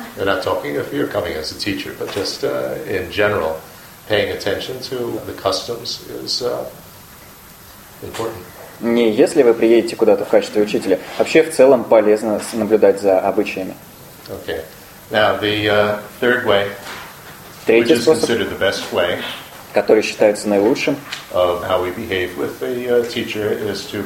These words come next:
Speaker 1: practice in accordance with his or her advice.
Speaker 2: лучший способ, э, вести себя по отношению к учителю, э, практиковать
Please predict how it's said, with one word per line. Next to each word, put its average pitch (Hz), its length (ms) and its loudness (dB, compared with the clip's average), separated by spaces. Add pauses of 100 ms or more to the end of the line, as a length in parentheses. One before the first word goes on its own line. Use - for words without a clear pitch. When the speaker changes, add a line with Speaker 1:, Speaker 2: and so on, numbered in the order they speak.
Speaker 1:
practice 95 440 -2
in 143 140 -8
accordance 82 520 -8
with - 160 -8 (540)
his 87 180 -8
or 104 120 -10
her 123 280 -4 (160)
advice. - 520 -6 (320)
Speaker 2:
лучший 139 360 6
способ, 127 520 2
э, 110 200 6
вести 113 280 -2
себя 104 240 2
по 107 140 2
отношению 104 680 0
к - 180 -4 (200)
учителю, 160 600 4 (180)
э, 113 260 6
практиковать 123 720 4